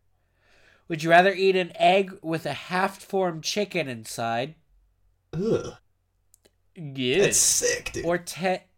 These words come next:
Speaker 1: or eat ten cooked grasshoppers?
Speaker 2: Oh, grasshoppers, dude. Those are delicious.
Speaker 1: They are delicious. Have you had 'em?
Speaker 2: No, but I assume,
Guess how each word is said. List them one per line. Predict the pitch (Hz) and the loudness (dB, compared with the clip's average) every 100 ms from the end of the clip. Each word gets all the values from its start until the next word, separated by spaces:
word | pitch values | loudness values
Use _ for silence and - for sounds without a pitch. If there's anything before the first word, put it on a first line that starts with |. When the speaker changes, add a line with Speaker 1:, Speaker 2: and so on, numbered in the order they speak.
| _ _ _ | _ _ _
Speaker 1:
or | 185 180 | -4 -4
eat | - 202 196 - | -2 -4 -4 -8
ten | - 202 196 202 | -6 -2 -2 -6
cooked | - 196 196 - - | -6 -6 -6 -10 -4
grasshoppers? | 185 190 185 147 123 - - - | -2 -2 -4 -8 -10 -14 -20 -4
Speaker 2:
Oh, | 339 339 | 0 0
grasshoppers, | - 226 294 339 - 139 120 117 113 - | 0 0 2 0 0 -2 -2 -4 -4 -4
dude. | 147 220 202 | -2 0 0
Those | 202 262 214 | 0 -2 0
are | 170 | 2
delicious. | 156 147 359 339 101 - - - - _ _ _ _ - | 2 0 -2 -2 -8 -8 -12 -14 -18 _ _ _ _ -20
Speaker 1:
They | 170 135 139 | -16 -6 -2
are | 131 175 | 0 0
delicious. | 160 104 101 - 110 - _ _ | -2 -10 -14 -16 -20 -20 _ _
Have | 151 | -14
you | 156 | -6
had | 160 160 | 0 0
'em? | 240 - | -2 -4
Speaker 2:
No, | 180 226 269 | 0 4 6
but | 147 143 147 - | 6 2 2 6
I | 165 | 8
assume, | 165 151 - 190 247 196 220 - | 8 6 6 2 2 -2 -4 -8